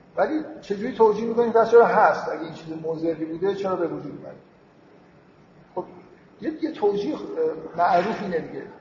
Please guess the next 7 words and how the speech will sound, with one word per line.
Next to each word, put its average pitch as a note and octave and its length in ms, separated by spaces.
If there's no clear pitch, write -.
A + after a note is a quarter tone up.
که G3 160
بنا F#3 240
به G#3 120
حکمت F3+ 440
الهی F3 440
نیاز F#3+ 680
هست G#3 360